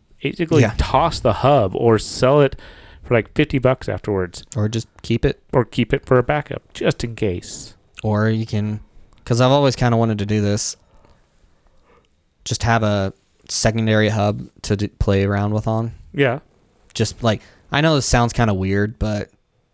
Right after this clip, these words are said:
Speaker 2: there was a thing when I was working at my, just working, and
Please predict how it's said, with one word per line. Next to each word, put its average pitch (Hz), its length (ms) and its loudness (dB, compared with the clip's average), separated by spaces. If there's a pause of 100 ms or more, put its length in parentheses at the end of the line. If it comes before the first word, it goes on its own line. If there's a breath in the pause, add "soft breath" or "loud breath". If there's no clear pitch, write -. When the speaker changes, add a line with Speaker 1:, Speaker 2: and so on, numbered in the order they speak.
(220)
Speaker 2:
there 117 160 6
was 117 280 4
a 107 80 -2 (200)
thing 107 420 -2
when 104 120 -2
I 101 140 -2
was 104 280 -6 (200)
working 104 420 -2
at - 80 -6
my, 98 240 -2 (600)
just 107 200 -4
working, 110 500 -4 (260)
and 104 420 -2